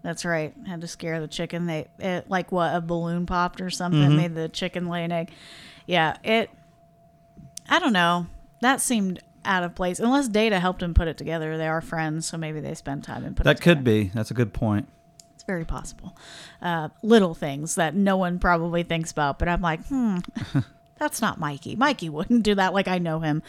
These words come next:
Speaker 2: Right.
Speaker 1: personally. Uh,
Speaker 2: Brand's already there. He was there with Mikey.
Speaker 1: Yeah, working out, doing brand things.
Speaker 2: Yeah,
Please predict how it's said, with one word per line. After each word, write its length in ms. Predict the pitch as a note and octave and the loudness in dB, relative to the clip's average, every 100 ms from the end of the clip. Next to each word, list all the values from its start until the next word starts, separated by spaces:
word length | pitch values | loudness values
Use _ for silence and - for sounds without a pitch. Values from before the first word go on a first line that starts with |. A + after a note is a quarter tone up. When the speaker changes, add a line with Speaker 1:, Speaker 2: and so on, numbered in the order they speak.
| - | 0
Speaker 2:
Right. 140 | - A2 | 4 4
Speaker 1:
personally. 440 | A2 D#3 D3 D#3 - - - - - - - | 2 0 -2 -4 -6 -18 -20 -20 -20 -20 -12
Uh, 340 | - D#3+ - C#3 | -4 -2 2 6
Speaker 2:
Brand's 480 | D3+ D3 C3 B2 - - | 6 6 4 -2 -12 0
already 360 | A2+ A2 G#2+ G#2 | 2 4 4 2
there. 460 | F#2+ G2 F#2+ G2+ - | 0 0 2 0 -2
He 120 | A2 | -2
was 140 | G#2 G2+ | 0 2
there 160 | G#2 | 2
with 160 | G2+ - | 2 2
Mikey. 420 | G2+ G2 A2 G#2 _ - _ _ | 2 2 -2 -4 _ -20 _ _
Speaker 1:
Yeah, 260 | F3+ E3+ D#3+ | -2 0 0
working 420 | D#3 F#3 G3 G3 | 0 0 2 2
out, 300 | F#3 F3 F#3 | 2 0 -2
doing 280 | F#3 F#3 F3+ | 0 0 2
brand 420 | F#3 F3 E3+ E3 | 0 0 -2 -2
things. 560 | E3+ D#3 E3+ E3+ F#3 | -2 0 -2 -2 0
Speaker 2:
Yeah, 240 | G#2+ G#2+ | 2 4